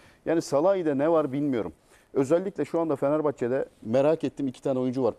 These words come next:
Pelkas ve Salah'ın durumu. Yani bunlar psikolojik kendi bazı sıkıntılarım var. Yoksa gerçek anlamda fiziksel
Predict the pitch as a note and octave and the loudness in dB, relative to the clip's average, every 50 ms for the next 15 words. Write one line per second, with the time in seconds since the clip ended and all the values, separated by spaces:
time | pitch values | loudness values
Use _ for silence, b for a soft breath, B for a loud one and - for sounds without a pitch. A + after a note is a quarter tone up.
0 | - - D3+ E3+ D#3+ - - C3+ B2 - - A#2+ A#2+ - C#3 C3+ C3 B2+ A#2+ B2 | 0 0 0 0 0 -2 -2 -4 -4 -2 -4 -4 -2 0 0 0 0 0 0 0
1 | C3 C3 A2 A#2 G#2+ G#2+ G2 G#2+ B2+ C3+ B2+ A#2 C3 C#3 C#3+ C3+ - _ C3 - | -2 -2 -2 -2 -2 -2 -2 0 0 0 0 -2 -2 0 -2 -2 -2 _ -16 -16
2 | - - D3 C#3+ D3 C#3 D3 C3+ - b b b b b b b b - C3+ B2+ | -6 -4 -2 0 0 -2 -2 -6 -6 b b b b b b b b 2 2 2
3 | C3+ C#3+ C3+ B2+ C3 C#3 C#3 C#3+ - - - B2+ A#2+ A#2+ B2+ D3 D#3+ F#3 F#3 F3+ | 2 2 2 2 2 2 0 -4 -10 -8 -6 -6 -4 0 0 0 0 2 0 0
4 | F3+ E3 C#3+ C#3+ - - C#3 A#2+ G2+ A#2 B2+ A#2+ - - D3+ - C3+ B2+ B2 B2 | 0 0 0 -2 -2 -2 -4 0 2 2 0 2 0 -4 -2 0 0 0 0 -2
5 | A2+ A2+ B2+ D3 - - A#2+ A2+ A#2 - - - D3 D3+ D#3+ D3+ A2 | -2 0 -2 -4 -4 -4 -6 -6 -6 -6 -2 0 2 2 2 2 -2